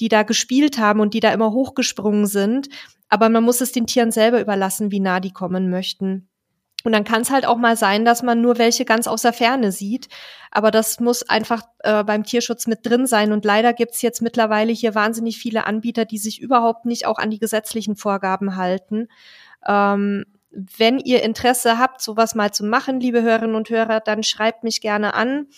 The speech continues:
Dann kann ich euch da auch in Absprache mit unseren verwandten, ähm, Anbieter nennen, die das Ganze verantwortungsvoll machen, weil die sehr gut vernetzt sind im, im Walschutz, eben wie Sebastian ja sagte, die machen auch Walrettung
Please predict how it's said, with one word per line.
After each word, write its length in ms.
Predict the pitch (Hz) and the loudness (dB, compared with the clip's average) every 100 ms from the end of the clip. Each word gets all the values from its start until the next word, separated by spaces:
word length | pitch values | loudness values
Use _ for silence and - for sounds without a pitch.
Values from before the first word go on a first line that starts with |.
| - _ - | -20 _ -2
Dann 160 | 220 | -2
kann 220 | 220 220 | 0 0
ich 160 | 226 - | 0 0
euch 180 | 220 214 | 0 0
da 120 | 214 | 0
auch 160 | 214 220 | 0 -2
in 100 | 214 | -4
Absprache 520 | - - 208 214 220 | -4 -4 -2 -2 0
mit 280 | 220 - - | -2 -4 -4
unseren 360 | 214 208 208 | -2 0 -2
verwandten, 720 | 208 208 202 214 - 220 214 214 - _ _ - | -2 -2 -2 -4 -4 -4 -4 -6 -20 _ _ -4
ähm, 580 | 202 202 202 202 202 _ | 0 0 0 -2 -4 _
Anbieter 420 | 202 226 226 226 | -2 -2 -2 -2
nennen, 280 | 208 214 220 | 0 2 0
die 120 | 220 | -2
das 160 | 208 208 | -4 -4
Ganze 240 | - 208 | -4 -4
verantwortungsvoll 760 | 214 185 208 214 220 214 - 208 | -4 -2 0 -2 -2 -4 0 0
machen, 320 | 208 214 220 | 0 0 -2
weil 120 | 208 | -2
die 140 | 208 214 | -2 -2
sehr 180 | 220 | -2
gut 180 | 220 226 | -2 -4
vernetzt 560 | - 196 220 262 - - | -2 0 0 -2 -4 0
sind 320 | 254 247 240 | 0 0 -4
im, 480 | - 220 220 220 214 | -2 0 0 -2 -4
im 280 | - 208 208 | -4 -2 2
Walschutz, 540 | 196 196 233 - 226 | 4 4 2 -2 -8
eben 200 | - 214 | -6 -4
wie 180 | 214 202 | -4 -6
Sebastian 480 | - 208 208 - 208 | -8 -4 -4 -2 0
ja 100 | 208 | 0
sagte, 380 | 202 202 220 208 | 0 -2 -2 -6
die 80 | 202 | -2
machen 240 | 208 214 | -2 0
auch 180 | 202 196 | -4 2
Walrettung 760 | 196 202 202 220 - 240 240 | 4 4 2 0 0 0 2